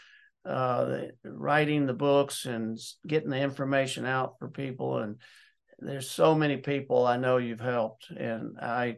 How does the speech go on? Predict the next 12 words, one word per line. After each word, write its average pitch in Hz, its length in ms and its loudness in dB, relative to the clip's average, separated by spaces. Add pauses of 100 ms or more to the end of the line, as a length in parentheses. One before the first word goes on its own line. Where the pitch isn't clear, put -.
know 135 200 4
you've 127 220 -2
helped 127 280 2
me 131 380 0
and 101 200 -6 (520)
inspired 123 680 4
me 120 260 -2
over 110 200 -2
the 110 120 -6
years. 113 420 -6
So 110 120 -2
thanks, 147 600 0